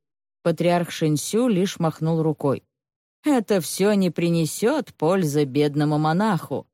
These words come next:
«Как же я забыла! Государственный мастер ведь давно уже преисполнился познания».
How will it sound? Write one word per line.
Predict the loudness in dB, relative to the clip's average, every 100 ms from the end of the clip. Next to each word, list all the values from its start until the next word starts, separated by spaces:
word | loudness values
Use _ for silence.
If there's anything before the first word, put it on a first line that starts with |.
| _ _ _ _ _ _
«Как | -2 0 2
же | 2
я | 4 4
забыла! | 2 2 2 2 4 4 2 -2 _ 0
Государственный | 0 2 2 2 0 -2 0 2 4 4
мастер | 2 2 2 2 0 0 2
ведь | 2 0
давно | 2 2 2 2 2 2
уже | 2 0 0
преисполнился | 0 0 0 -2 0 2 2 0 -2 -2
познания». | 0 0 -2 -4 -2 -2 -2 -4